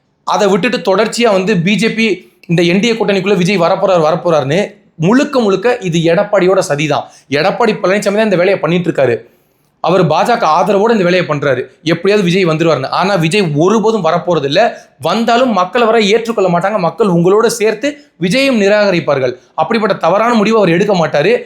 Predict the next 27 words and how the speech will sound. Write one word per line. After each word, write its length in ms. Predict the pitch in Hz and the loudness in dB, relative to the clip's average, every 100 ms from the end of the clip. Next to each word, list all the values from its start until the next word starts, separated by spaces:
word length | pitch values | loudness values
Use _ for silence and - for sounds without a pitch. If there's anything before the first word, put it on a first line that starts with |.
| - - | -10 -4
எடுக்க 360 | 185 247 233 | 0 0 -2
கூடாது 360 | - 233 247 220 | -2 0 2 2
அப்படின்றதான் 420 | 180 180 214 240 | 0 0 0 0
எல்லாரோட 340 | 170 196 220 190 | 2 2 2 2
எதிர்பார்ப்பாகவுமே 720 | 175 208 202 185 185 185 190 | 0 0 0 0 0 0 -2
உள்ளது. 480 | 143 143 113 107 _ - - | -2 -4 -6 -10 _ -18 -4
எடப்பாடி 380 | 180 240 247 226 | 0 2 2 0
பழனிசாமி 380 | 196 202 202 170 | 0 0 0 0
என்ன 140 | 165 | 0
நினைச்சிட்டாருன்னா, 800 | 185 156 151 151 143 123 113 170 - - _ | 0 -2 -2 -2 0 0 0 -2 -6 -18 _
மக்கள் 340 | 156 196 277 | -4 -2 2
எல்லாருமே 340 | 233 208 226 196 | 2 2 2 2
எளிதா 260 | 180 220 | 0 2
எல்லாத்தையும் 320 | 196 175 190 151 | 2 0 0 0
மறந்துருவாங்க, 520 | 165 185 156 147 160 | 0 0 0 0 0
கடந்து 320 | 151 185 190 | 0 0 0
போயிருவாங்க. 600 | 143 131 120 147 131 - - _ - | 0 0 2 0 0 -4 -20 _ -4
இவ்வளவு 380 | 160 196 302 262 | 0 2 0 0
கொந்தளிச்சு 400 | 240 254 277 196 | 0 0 0 -2
பேசுறீங்க 360 | 175 175 165 143 | -2 -2 -2 -2
இல்லைங்க, 420 | 127 117 117 123 139 | -4 -4 -4 -4 -6
நாற்பத்தொரு 560 | 135 180 - 208 185 160 | -4 -2 -2 -2 2 2
உயிர் 220 | 202 247 | 2 0
போனதுக்கு 340 | 175 185 180 | 0 0 2
நீங்க 180 | 226 190 | 2 2
இவ்வளவு 460 | 160 160 202 170 196 | 2 2 2 2 0
கொந்தளிச்சு 380 | 214 202 269 | 2 0 -2